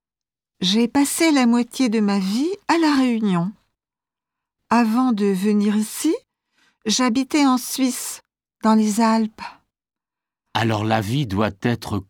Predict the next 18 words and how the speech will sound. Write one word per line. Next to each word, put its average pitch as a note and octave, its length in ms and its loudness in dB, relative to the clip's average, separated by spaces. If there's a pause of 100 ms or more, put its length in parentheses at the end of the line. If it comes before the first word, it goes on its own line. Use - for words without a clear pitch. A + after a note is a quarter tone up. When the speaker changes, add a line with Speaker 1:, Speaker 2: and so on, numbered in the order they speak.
(100)
Speaker 2:
complètement C#3+ 720 -2
différente D3 680 -2
ici. F2 460 -8 (160)
Speaker 1:
Oui, C#4+ 280 0 (920)
en C4 140 4
Suisse, - 640 -2 (420)
je A3 240 2
faisais E4+ 340 0
du C#4+ 140 -2
ski C4+ 540 -4 (500)
et A3+ 280 2
la F#3+ 200 0
mer D4 320 0
était B3 260 2
loin. D#4 340 0 (1000)
Maintenant, C#4+ 480 0 (720)
le A3+ 160 0
week-end, D#4 540 -2